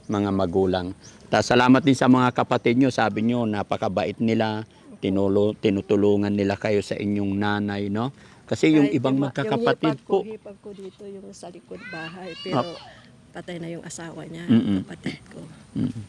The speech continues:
Speaker 2: Tumutulong din sila, mga anak nila.
Speaker 1: Mm-mm. Kasi yung
Speaker 2: Mga anak
Speaker 1: ibang,
Speaker 2: ko. <laughs>
Speaker 1: yung ibang magkakapatid, nagtutulakan sa pag-alaga, eh.
Speaker 2: Opo.
Speaker 1: Oh, pero kayo talagang willing, wi-, willing na willing nandyan sa inyo.
Speaker 2: Opo, kasi po, wala naman po akong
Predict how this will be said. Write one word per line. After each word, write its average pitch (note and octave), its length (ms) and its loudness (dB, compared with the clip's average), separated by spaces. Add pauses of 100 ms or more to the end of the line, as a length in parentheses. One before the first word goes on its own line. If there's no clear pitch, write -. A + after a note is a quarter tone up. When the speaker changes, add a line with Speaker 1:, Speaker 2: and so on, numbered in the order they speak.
Speaker 2:
Tumutulong F3+ 600 -8
din E3+ 140 -6
sila, F3 280 -8 (200)
mga F3+ 280 -8
anak F3+ 260 -8
nila. F3+ 300 -6
Speaker 1:
Mm-mm. B2+ 280 0 (280)
Kasi B2 300 4
yung F3+ 160 6
Speaker 2:
Mga - 60 6
anak D#3+ 60 8
Speaker 1:
ibang, E3 200 8 (120)
Speaker 2:
ko. G3 140 0 (340)
<laughs> D3+ 320 4
Speaker 1:
yung D#3 140 8
ibang F3 300 6 (400)
magkakapatid, F3 760 4 (260)
nagtutulakan F3 1000 6
sa F3+ 160 2
pag-alaga, E3+ 720 6
eh. D#3+ 260 6
Speaker 2:
Opo. - 420 -14 (220)
Speaker 1:
Oh, A#2 160 0
pero A#2 320 8
kayo C#3 240 6
talagang A#2+ 400 4
willing, A#2 420 2
wi-, A#2+ 240 0
willing A#2+ 380 4
na A#2+ 100 2
willing A#2+ 400 2
nandyan A2+ 380 0
sa - 160 -6
inyo. G#2+ 480 -2
Speaker 2:
Opo, F3+ 200 -16 (120)
kasi G3 260 -14
po, G3+ 220 -16 (240)
wala F#3 240 -10
naman F#3 260 -10
po F#3+ 160 -14
akong F#3+ 240 -12